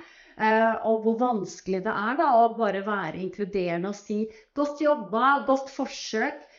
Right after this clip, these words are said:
hver gang noen bommer på ballen eller sentrer feil. Da er det sånn at den bare, «Åh, er det mulig å klaske seg i panna?» Det er naturlige reaksjoner. Og så kan ofte de bli veldig forsterket, eh, etter hvert som flere i klassen også henger seg på, og det blir på en måte,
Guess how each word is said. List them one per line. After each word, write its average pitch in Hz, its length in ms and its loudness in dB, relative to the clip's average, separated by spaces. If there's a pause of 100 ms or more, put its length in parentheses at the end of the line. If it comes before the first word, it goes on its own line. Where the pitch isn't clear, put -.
(120)
hver 214 340 2
gang 220 240 -2
noen 196 300 0 (100)
bommer 202 320 4
på 196 160 -12
ballen 180 400 -4
eller 190 160 -6
sentrer 196 560 -8
feil. 262 240 0
Da 240 140 0
er 233 80 -2
det - 20 -8
sånn 214 140 -12
at 196 80 -8
den 208 180 -6
bare, 180 240 -2
«Åh, 233 480 4
er 214 80 2
det 220 80 6
mulig 214 460 0
å 220 80 -6
klaske 226 260 -10
seg 196 140 -8
i - 20 -10
panna?» 190 240 -4
Det 208 80 -2
er 214 140 -2
naturlige 196 760 -6
reaksjoner. 214 640 -4 (400)
Og 220 80 -4
så 262 160 -4
kan 240 180 -6
ofte 233 300 -8
de 208 160 -4
bli 208 160 -2
veldig 190 400 -2
forsterket, 214 920 -8 (260)
eh, 208 160 -6
etter 220 240 -4
hvert 202 160 -8
som 226 240 -2
flere 190 640 0
i 226 80 0
klassen 226 320 -6
også 220 240 -4
henger 190 400 -2
seg 226 180 -6
på, 233 140 -4
og 262 180 2
det 226 140 2
blir 180 240 -4
på 240 80 -2
en 233 80 0
måte, 208 300 -2